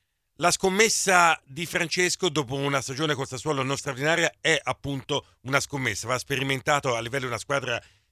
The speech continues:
di levatura superiore rispetto alla formazione emiliana. Gli altri nomi potrebbero anche essere affascinanti, per esempio il ritorno di Semplici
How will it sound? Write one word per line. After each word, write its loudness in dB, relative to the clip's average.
di -4
levatura 0
superiore 0
rispetto -2
alla 2
formazione -2
emiliana. 2
Gli -4
altri 4
nomi 2
potrebbero 2
anche 2
essere -2
affascinanti, 0
per -6
esempio -2
il -4
ritorno 0
di -6
Semplici -2